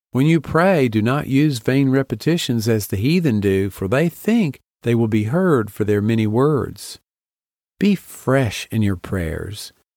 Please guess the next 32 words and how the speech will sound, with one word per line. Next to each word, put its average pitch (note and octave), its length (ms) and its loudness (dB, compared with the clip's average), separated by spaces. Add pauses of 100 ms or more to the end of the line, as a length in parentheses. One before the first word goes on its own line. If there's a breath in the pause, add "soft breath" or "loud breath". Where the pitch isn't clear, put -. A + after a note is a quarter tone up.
(300)
Be F#3+ 180 2
inspired C3+ 1300 0 (160)
in A#2 100 0
the A#2 80 2
way G#2+ 160 2
you G#2 160 2
worship G2 460 -4
God. F2 540 -8 (920)
When D3 160 2
we F3+ 180 4
go C#3+ 280 2
through C3+ 260 0
the C3 220 0
outward A#2 400 0
motions A2 640 0
of G2+ 120 -2
worship G#2+ 600 -2
with F#2+ 200 -2
rituals, A2 540 -2
ceremonies, G#2+ 800 2
or B2 100 0
whatever D3 360 2
form G2+ 340 -2
it - 100 -4
might F2+ 240 -4
take, F#2 400 -6 (540)
all G3 180 2
too F#3+ 280 0
often G3 340 0
the A2+ 80 2
human E3 480 0
mind A2 760 0